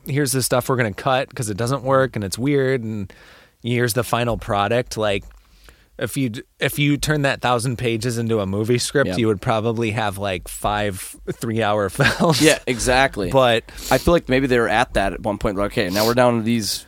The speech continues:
Speaker 2: five three-hour films. Okay, now we gotta cut it down to two." Like,
Speaker 1: Yeah, but
Speaker 2: exactly.
Speaker 1: they, uh, um, you know, they were able to trim that and create a story, and they did a damn good job of
Speaker 2: Yeah.
Speaker 1: it 'cause that's really hard to do.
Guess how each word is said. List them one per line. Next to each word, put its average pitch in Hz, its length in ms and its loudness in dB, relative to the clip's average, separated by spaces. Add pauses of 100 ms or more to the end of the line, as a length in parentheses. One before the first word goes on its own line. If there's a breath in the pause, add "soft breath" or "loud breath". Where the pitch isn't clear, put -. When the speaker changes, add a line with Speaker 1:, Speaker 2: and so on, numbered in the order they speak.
(120)
Speaker 2:
five 117 220 4
three-hour 117 360 4
films. 117 400 2
Okay, 107 180 0
now 110 140 2
we 110 60 0
gotta 104 180 0
cut 113 160 0
it 101 100 -2
down 101 260 2
to 95 60 -4
two." 90 420 0 (320)
Like, 151 100 6
Speaker 1:
Yeah, 113 280 6
but 95 120 -4
Speaker 2:
exactly. 113 260 4
Speaker 1:
they, 107 220 6
uh, 92 240 4 (760 soft breath)
um, 107 380 2
you 151 80 8
know, 143 100 10
they 131 120 8
were 131 280 6 (140)
able 135 200 6
to 117 80 6
trim 135 300 4
that 120 280 2
and 120 100 -2
create 123 360 2
a 110 80 -2
story, 110 760 2 (140)
and 104 460 0 (480 loud breath)
they 127 100 6
did 127 160 6
a 113 80 4
damn 110 320 2
good 98 160 0
job 131 260 6
of 117 100 4
Speaker 2:
Yeah. 110 80 2
Speaker 1:
it 104 60 -2
'cause 110 120 0
that's 110 200 2
really 110 220 4
hard 101 240 2
to 98 80 2
do. 104 400 2